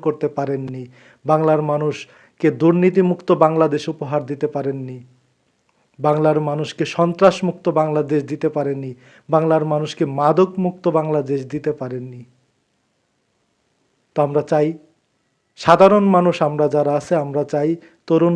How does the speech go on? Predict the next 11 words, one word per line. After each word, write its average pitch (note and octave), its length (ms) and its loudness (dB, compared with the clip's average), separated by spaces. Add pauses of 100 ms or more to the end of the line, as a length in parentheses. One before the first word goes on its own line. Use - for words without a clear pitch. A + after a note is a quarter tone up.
প্রজন্ম E3 440 2 (260)
হাল D3+ 140 0 (100)
ধরুক D#3 220 0 (120)
বাংলাদেশের, D#3 580 0 (460)
তরুণ F3+ 260 6 (100)
প্রজন্ম E3+ 440 2 (600)
এগিয়ে F3+ 360 4
নিয়ে F3+ 200 6
যাক E3 140 6 (120)
এই D#3 80 4 (120)
বাংলাদেশকে। D#3+ 600 0